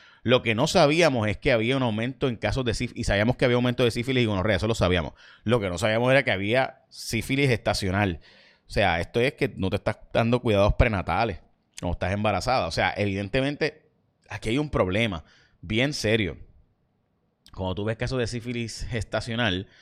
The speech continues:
es como que aquí hay, eh, eh, es un problema más de fondo de lo que nos estamos imaginando nosotros mismos.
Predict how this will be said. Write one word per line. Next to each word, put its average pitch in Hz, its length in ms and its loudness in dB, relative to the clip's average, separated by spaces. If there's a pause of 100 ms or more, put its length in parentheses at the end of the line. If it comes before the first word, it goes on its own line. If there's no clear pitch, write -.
(240)
es 98 120 -4
como 110 320 -2
que 95 140 2
aquí 104 320 0
hay, 123 180 4
eh, 92 240 -6
eh, 101 200 -2
es 123 80 0
un 131 120 -2
problema 139 240 2
más 123 160 0
de 127 100 -2
fondo 120 480 -6
de 98 140 -2
lo 92 100 -2
que 92 100 -2
nos 87 140 -4
estamos 98 320 -2
imaginando 104 460 -6
nosotros 92 260 -6
mismos. 76 300 -10